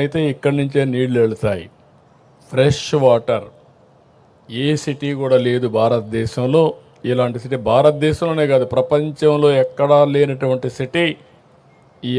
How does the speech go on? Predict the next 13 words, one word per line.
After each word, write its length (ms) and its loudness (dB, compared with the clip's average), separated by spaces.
అమరావతి 580 4
అని 140 -4
చెప్పి 220 -2
కూడా 180 2
నేను 180 -4
మీకు 220 -6
తెలియజేస్తున్నా. 760 -4
రెండోది, 420 4
బంగారు 540 4
పండించే 540 0
భూములు 340 0
ఇవి. 160 -8
మంచి 340 0